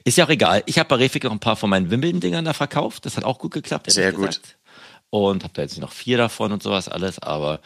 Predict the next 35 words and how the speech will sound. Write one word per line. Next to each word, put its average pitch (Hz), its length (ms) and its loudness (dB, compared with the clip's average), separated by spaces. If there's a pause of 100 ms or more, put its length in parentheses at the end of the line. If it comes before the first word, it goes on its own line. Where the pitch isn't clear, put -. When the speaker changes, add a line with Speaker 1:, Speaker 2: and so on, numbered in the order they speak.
(360)
Speaker 1:
äh, 78 220 -4
spar 80 240 0
da 80 100 0
erstmal - 320 -4
das, 78 240 -6 (340)
das - 260 -4
eth 92 220 -2
mit 82 260 -4
an 131 240 4 (260)
und 107 240 2
hab 104 120 2
mich 104 100 0
dann 95 160 2
aber 92 180 2
auch, 123 300 2
weil 87 240 -2
wir 90 120 2
beim 85 380 -2
Hofer-Thema 107 600 0
sind, 92 360 0 (280)
ja, 85 260 2
auf - 160 -6
den 90 180 0
nächsten 101 480 -2
Bro-, 90 300 0
äh, 78 360 -2
Drop - 320 -2
von 80 300 -6
der 73 420 -6
koreanischen 87 960 -4 (300)
A 85 160 0
I 92 100 0
Generative 85 520 -6
Art 80 220 -4
Künstlerin, 87 460 -4